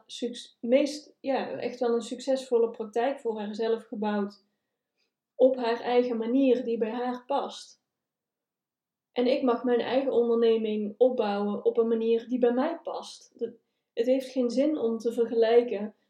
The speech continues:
van, "Oh, zij is een betere netwerker en ik ben misschien handiger met, eh, content bijvoorbeeld." Ja, nou en?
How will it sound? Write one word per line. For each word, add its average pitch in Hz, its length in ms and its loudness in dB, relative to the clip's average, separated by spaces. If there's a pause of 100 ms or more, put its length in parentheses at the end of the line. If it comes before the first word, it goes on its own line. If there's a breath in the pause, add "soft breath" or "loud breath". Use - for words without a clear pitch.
van, 208 160 -8
"Oh, 226 160 6
zij 247 260 4
is 247 100 6
een 233 120 0
betere 226 380 4
netwerker 254 760 -2
en 226 160 -6
ik 240 140 -4
ben 240 180 6
misschien 240 640 -4 (180 loud breath)
handiger 247 560 2
met, 226 280 -2
eh, 220 320 -2
content 226 560 0
bijvoorbeeld." 208 760 -4 (1400)
Ja, 240 400 -4 (500)
nou 233 280 0
en? 214 420 -2